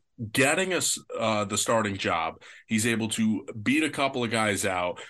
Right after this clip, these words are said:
They had the Wake Forest transfer who sat out the covid year. So Stetson Bennett back in the mix that year. He beats out J T Daniels for the job. Then when J T Daniels goes into the season of their first national championship season win,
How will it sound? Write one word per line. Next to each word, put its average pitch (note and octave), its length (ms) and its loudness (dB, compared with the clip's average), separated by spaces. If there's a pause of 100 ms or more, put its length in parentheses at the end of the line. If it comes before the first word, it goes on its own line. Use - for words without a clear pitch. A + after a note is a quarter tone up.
(160)
They G#2+ 140 4
had G#2 240 2
the G2 100 -2
Wake A#2+ 240 0
Forest A#2 420 0
transfer A2+ 500 0
who G#2 100 0
sat A#2+ 340 2
out A#2 180 0
the A#2 80 -6
covid G2 440 -2
year. F#2+ 220 0
So F2+ 340 -2 (200)
Stetson A#2 440 2
Bennett G#2+ 320 0 (400)
back B2 320 0
in B2 140 0
the A#2+ 60 0
mix A2+ 340 0
that F#2+ 280 0
year. F#2 300 -2 (240)
He G2+ 320 0 (100)
beats D#3 320 2
out A#2+ 200 2
J G#2+ 180 4
T G#2 180 -2
Daniels F#2+ 420 -2
for G2 140 -2
the F2 100 0
job. E2 460 -2 (300)
Then B2+ 380 2 (180)
when A#2+ 180 4
J A#2+ 160 4
T A2+ 160 0
Daniels A2+ 480 2
goes A2+ 260 0
into A#2 220 0
the G#2+ 100 -2
season B2+ 520 2
of G2+ 320 -4
their G#2+ 120 0
first F3+ 360 0
national A2 420 0
championship F#2 640 -2
season F2+ 400 -2
win, E2+ 360 -2